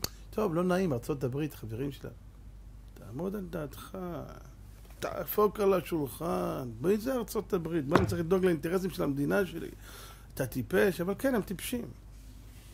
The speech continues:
הם טיפשים. וזה מה שקורה לנו אנחנו. רבותיי, כולם מסתכלים עליי כאילו,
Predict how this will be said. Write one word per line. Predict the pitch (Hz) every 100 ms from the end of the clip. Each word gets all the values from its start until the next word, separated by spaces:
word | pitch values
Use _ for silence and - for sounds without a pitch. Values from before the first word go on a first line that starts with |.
| - -
הם | 147
טיפשים. | 151 170 - 233 240 143
וזה | 120 143
מה | 220
שקורה | - 208
לנו | 226 214
אנחנו. | 202 214 156 127
רבותיי, | 131 180
כולם | 175 196
מסתכלים | - 160 196
עליי | 190 196
כאילו, | 214